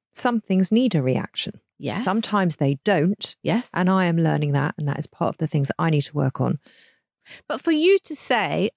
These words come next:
Speaker 2: "I was the peacekeeper, I understood how everyone was feeling, and I soothed that situation," says to me, that's not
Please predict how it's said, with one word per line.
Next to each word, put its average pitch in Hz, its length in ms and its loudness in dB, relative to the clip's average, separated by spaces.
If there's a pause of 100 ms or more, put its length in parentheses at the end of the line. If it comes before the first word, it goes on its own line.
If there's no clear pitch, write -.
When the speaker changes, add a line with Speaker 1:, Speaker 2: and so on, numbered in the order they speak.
(100)
Speaker 2:
"I 233 220 4
was 185 180 -2
the - 80 -20
peacekeeper, 185 720 0
I 214 200 2
understood 202 340 0
how 196 100 4
everyone 190 220 2
was 190 140 2
feeling, 180 380 2
and 170 160 2
I 196 320 2 (360)
soothed - 560 0
that 190 240 -2
situation," - 880 0 (280)
says 262 300 0
to - 80 -4
me, 196 400 2 (100)
that's - 220 -6
not 233 240 2